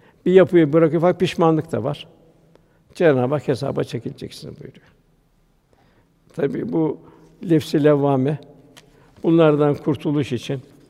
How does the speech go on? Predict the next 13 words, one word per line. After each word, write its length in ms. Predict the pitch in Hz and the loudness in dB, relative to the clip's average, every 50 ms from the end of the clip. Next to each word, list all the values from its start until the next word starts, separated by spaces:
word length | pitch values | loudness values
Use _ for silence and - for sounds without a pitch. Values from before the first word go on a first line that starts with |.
| _ _ _ _ _ _ _ | _ _ _ _ _ _ _
helal 340 | _ 190 170 160 151 143 143 | _ 0 4 4 4 4 4
gıdaya 400 | 123 147 120 131 131 123 120 117 | 0 0 0 2 0 0 0 -4
dikkat 300 | 120 - - 120 98 - | -8 -6 -6 -6 -6 -6
edeceğiz. 460 | 113 107 - - 107 - - - - _ _ _ _ _ _ _ _ _ _ _ _ _ _ _ _ | -8 -8 -10 -16 -16 -16 -18 -20 -20 _ _ _ _ _ _ _ _ _ _ _ _ _ _ _ _
Kul 220 | - - 196 185 156 | -4 2 4 4 4
hakkı 420 | 131 160 156 - - - 196 185 | 6 2 2 2 0 -4 -2 2
ve 80 | 170 156 | 4 4
hayvan 420 | 139 131 151 151 139 143 143 131 | 4 6 4 4 4 4 2 0
hakkı, 220 | 123 117 113 - | 0 -4 -6 -4
hayvanlar 500 | - 139 139 139 139 139 139 139 139 127 | -2 0 0 2 0 0 0 0 0 -2
da 60 | 117 120 | -2 -4
yaratılacak. 560 | 117 107 110 107 - - 120 110 - - - _ _ _ _ _ _ _ _ _ _ _ _ _ _ _ _ _ _ _ _ _ _ _ _ _ _ _ _ _ _ _ _ _ _ _ _ - - - _ _ _ _ _ _ _ _ _ | -6 -6 -8 -10 -14 -16 -16 -16 -16 -20 -20 _ _ _ _ _ _ _ _ _ _ _ _ _ _ _ _ _ _ _ _ _ _ _ _ _ _ _ _ _ _ _ _ _ _ _ _ -20 -20 -20 _ _ _ _ _ _ _ _ _
İnfak, 600 | 175 165 160 - - 160 156 156 - - - | 4 4 4 6 6 4 4 4 0 -10 -20